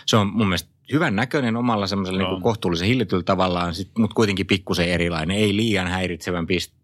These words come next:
Speaker 1: silmään pistävä, ja, mut kuitenkin, niinku, sellainen linjakas. Ja,
Speaker 2: Mm.
Speaker 1: ja,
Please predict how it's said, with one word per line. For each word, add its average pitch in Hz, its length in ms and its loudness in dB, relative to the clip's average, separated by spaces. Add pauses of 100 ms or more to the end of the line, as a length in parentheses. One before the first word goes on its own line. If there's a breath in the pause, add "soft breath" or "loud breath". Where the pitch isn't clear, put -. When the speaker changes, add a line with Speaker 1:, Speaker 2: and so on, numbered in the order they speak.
Speaker 1:
silmään 85 420 0
pistävä, 82 420 -2 (460 loud breath)
ja, 87 260 2
mut 98 140 0
kuitenkin, 87 360 2
niinku, 82 160 -2
sellainen 87 300 0
linjakas. 95 440 0
Ja, 85 140 2
Speaker 2:
Mm. - 60 -4 (380 loud breath)
Speaker 1:
ja, 90 220 2